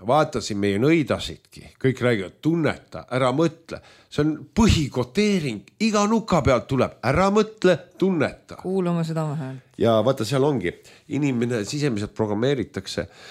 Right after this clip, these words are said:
Speaker 1: et kui sul on vastand, eh, signaalid, terve mõistus ja tunne, ja kui sa oled piisavalt aju pestud ja sa teed ainult tunde hääle pealt, siis ta lülitab mõistuse välja. Ja ta tegutseb, kuidas tal tunne on.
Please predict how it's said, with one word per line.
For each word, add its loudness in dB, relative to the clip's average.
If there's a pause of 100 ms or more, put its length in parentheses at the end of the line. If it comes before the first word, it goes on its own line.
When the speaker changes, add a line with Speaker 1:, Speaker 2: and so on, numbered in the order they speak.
(260)
Speaker 1:
et 0
kui 0
sul 2
on 2
vastand, -2
eh, 4
signaalid, -2 (320)
terve 2
mõistus -2
ja -2
tunne, 0 (580)
ja -4
kui -2
sa 0
oled -8
piisavalt 0
aju 4
pestud -2 (340)
ja 2
sa -6
teed -4
ainult -2
tunde 0
hääle 0
pealt, -10
siis -12
ta -4
lülitab -4
mõistuse -6
välja. -4 (1120)
Ja 4 (1000)
ta -4
tegutseb, -2
kuidas -8
tal -8
tunne -6
on. -6